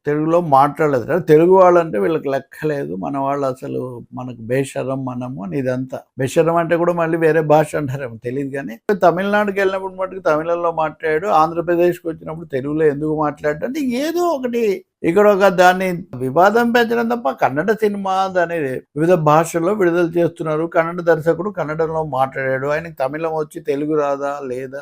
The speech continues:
మనకేమీ అంతగా తెలీదు. ఎన్టీఆర్ కర్ణాటక వెళ్ళినప్పుడు కన్నడంలో మాట్లాడారు, ఆయన అక్కడ పెరిగాడు, ఆయనకు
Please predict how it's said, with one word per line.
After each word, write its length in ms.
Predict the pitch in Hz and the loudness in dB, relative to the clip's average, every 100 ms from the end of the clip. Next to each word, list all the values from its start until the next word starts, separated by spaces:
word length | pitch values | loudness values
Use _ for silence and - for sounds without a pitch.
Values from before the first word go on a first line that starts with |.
| - | -14
మనకేమీ 500 | 101 92 92 95 107 | -14 -12 -12 -12 -16
అంతగా 380 | 85 85 95 - _ - | -16 -14 -14 -16 _ 2
తెలీదు. 480 | 202 220 147 131 156 | 4 6 2 -2 0
ఎన్టీఆర్ 680 | 180 208 226 262 262 233 226 _ - | 2 2 4 2 4 0 -4 _ 2
కర్ణాటక 460 | 175 208 226 233 214 | 4 4 0 0 0
వెళ్ళినప్పుడు 640 | 214 208 208 202 208 202 | 0 2 0 2 0 2
కన్నడంలో 480 | 185 175 185 190 190 | 0 0 -6 -2 -4
మాట్లాడారు, 640 | 165 156 214 262 170 131 131 | 2 2 2 -4 -2 -2 -2
ఆయన 160 | 127 | -4
అక్కడ 180 | 123 120 | -8 -12
పెరిగాడు, 720 | 113 131 151 190 202 196 196 | -10 -4 0 2 2 2 0
ఆయనకు 460 | 175 139 131 123 | -2 -4 -10 -16